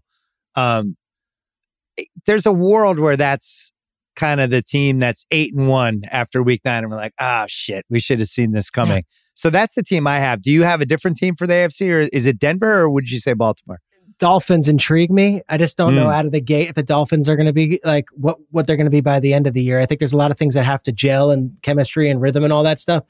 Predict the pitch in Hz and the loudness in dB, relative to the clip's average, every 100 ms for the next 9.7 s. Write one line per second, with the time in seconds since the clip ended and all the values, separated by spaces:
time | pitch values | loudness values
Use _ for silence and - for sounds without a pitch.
0 | - - - _ _ - 170 180 202 180 | -18 -20 -20 _ _ 0 2 2 0 -2
1 | 156 160 160 - 165 135 156 127 - 143 | -2 0 0 0 -4 -4 -6 -8 -6 -6
2 | 147 127 135 - 135 135 131 - 127 139 | -6 -6 -10 -8 -8 -6 -6 -6 -8 -4
3 | 135 123 135 139 135 131 170 175 175 185 | -4 -4 -6 -6 -6 -2 2 2 4 2
4 | 180 165 175 165 165 165 156 151 156 139 | 2 4 2 4 2 4 2 0 -2 -2
5 | 120 131 120 _ _ _ _ 143 139 139 | -2 -4 -8 _ _ _ _ -2 0 -2
6 | 160 156 143 147 139 117 - 190 170 175 | -4 -4 -2 0 -2 0 2 4 4 2
7 | - 180 147 135 - 147 123 151 - 160 | 2 2 2 0 -4 -6 -4 -4 -2 -2
8 | 143 135 131 127 - 160 156 160 156 151 | -2 -2 -2 -4 -8 -2 0 0 0 2
9 | 139 127 117 131 131 127 | 2 -2 -2 -2 0 -2